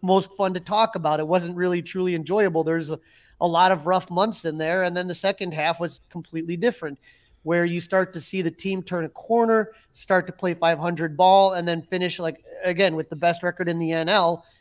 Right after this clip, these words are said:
pretty much since September twelfth. So it was, it, it's, what the, the tricky thing now is trying to figure out what it is you really got here. What, what is this team? Are they more like the first half or more like the second half?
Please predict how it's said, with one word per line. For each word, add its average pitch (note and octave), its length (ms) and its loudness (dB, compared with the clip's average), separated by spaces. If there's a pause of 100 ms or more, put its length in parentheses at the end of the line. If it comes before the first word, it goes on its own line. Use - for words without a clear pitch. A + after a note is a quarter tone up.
(140)
pretty F3+ 180 -2
much F3 300 0
since F3 200 -10
September E3+ 420 -6
twelfth. F3 480 0 (420)
So F3 540 2
it G3+ 180 -2
was, G3 500 -2
it, G3 140 -8 (220)
it's, F#3+ 480 -4 (640)
what A#3 420 -2
the, G3 100 4
the E3+ 180 -2
tricky D4 440 -2
thing A3+ 320 -2
now E3+ 340 0
is F3+ 220 -6
trying A3+ 320 -2
to B3 60 -4
figure G#3 360 -2
out F#3 300 4
what F3+ 260 4
it G#3 100 4
is F#3 220 4
you E3 100 -4
really E3+ 240 0
got D#3 280 2
here. B2+ 240 -14
What, F3 240 0
what G#3+ 180 2
is G3+ 160 4
this D3+ 180 -10
team? D3+ 280 -12
Are D3+ 80 -4
they E3 80 -2
more F#3 220 2
like F#3 180 0
the - 80 -16
first G#3 320 -4
half A3 240 0
or F3+ 80 -4
more F3+ 180 0
like E3 180 -2
the D#3 60 -14
second E3 400 -4
half? C#3+ 220 -4